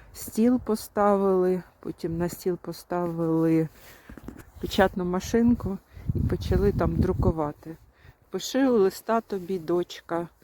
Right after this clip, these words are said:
або синочка», крапка і кома. Ну і так далі. Видніється, е, церква, е, Святого Миколая, маєток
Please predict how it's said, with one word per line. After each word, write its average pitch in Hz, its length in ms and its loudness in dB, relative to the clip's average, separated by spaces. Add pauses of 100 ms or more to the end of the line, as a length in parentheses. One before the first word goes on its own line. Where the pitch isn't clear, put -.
(220)
або 165 220 -6
синочка», 170 880 -6 (680)
крапка 202 680 0 (600)
і - 100 -4
кома. 143 520 -6 (600)
Ну 214 140 6
і 226 60 8
так 180 260 -4
далі. 139 320 -8 (800)
Видніється, 196 840 -2 (100)
е, 175 200 -4
церква, 196 520 -4 (180)
е, 175 220 -2
Святого 185 680 -4
Миколая, 185 760 -2 (840)
маєток 175 840 -2